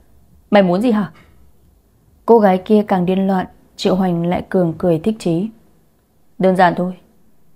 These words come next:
Dự án Tề Khi Biệt Uyển. Tôi muốn cô làm tay trong cho tôi." Cô gái kia thoáng chốc ngẩn người,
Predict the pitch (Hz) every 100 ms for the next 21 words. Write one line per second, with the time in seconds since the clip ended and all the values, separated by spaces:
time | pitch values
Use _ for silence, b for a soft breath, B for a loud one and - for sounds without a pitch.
0 | _ _ _ _ _ _ _ _ - -
1 | 208 202 - 185 220 240 196 180 185 180
2 | 180 165 - - - - _ _ _ -
3 | _ _ _ _ - 214 185 180 196 185
4 | 165 175 175 180 180 180 175 _ _ _
5 | _ _ _ _ _ _ _ _ _ -
6 | 247 214 196 220 214 185 180 180 254 226
7 | 180 170 175 165